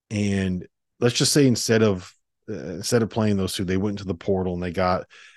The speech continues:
another senior and another junior to play minutes off the bench and force Solo Ball and Steph Castle to kind of be doing what Jalen Stewart and Jaden Ross are right now. And, um, one,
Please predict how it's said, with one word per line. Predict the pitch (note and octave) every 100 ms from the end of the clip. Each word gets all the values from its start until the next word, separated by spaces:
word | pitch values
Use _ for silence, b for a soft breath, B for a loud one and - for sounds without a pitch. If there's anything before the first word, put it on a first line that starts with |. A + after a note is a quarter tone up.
| B
another | G2+ A2 G#2
senior | - A2+ G#2 G2
and | G2
another | G2 F#2+
junior | E2+ F#2+ F#2 F2+
to |
play | E2 - F#2 F2+ F#2 _ -
minutes | G2 G2+ F#2+
off | F#2 -
the |
bench | E2 F#2 F2 D#2 - -
and | G2 F2+ F2 F2 D#2+ b b b b
force | - A#2 G#2+
Solo | - G#2+ G2+
Ball | F2 F#2
and | F#2
Steph | - F#2
Castle | - F#2+ F2 F#2
to | F2
kind | F#2 F2
of | D#2
be | F#2 F2+ F2+
doing | F2 G2 F#2 F2+
what | F2+
Jalen | D#2+ F2+ F2 E2+
Stewart | - F2+ E2
and | D#2+
Jaden | E2 E2
Ross | G#2 A#2+ -
are | D#2
right | D#2+ D2+
now. | D#2 D#2+ E2+
And, | E2+ B B B B B -
um, | F#2 F2 E2 D2+
one, | A#2 D3 A2+ G#2+